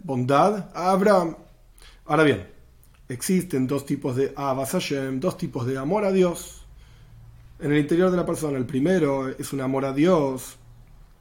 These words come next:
que en realidad es, como otro versículo dice, que "Maim aponim laponim", así como el agua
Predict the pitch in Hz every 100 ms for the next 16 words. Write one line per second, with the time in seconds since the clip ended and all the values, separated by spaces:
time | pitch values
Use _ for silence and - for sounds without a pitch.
0 | - - 131 123 127 147 185 160 190 170
1 | 180 - - 120 117 165 180 160 147 131
2 | 147 135 131 123 139 127 139 175 175 165
3 | - 175 185 175 165 170 160 147 - -
4 | - - - 117 175 170 135 127 120 117
5 | 120 165 180 143 117 -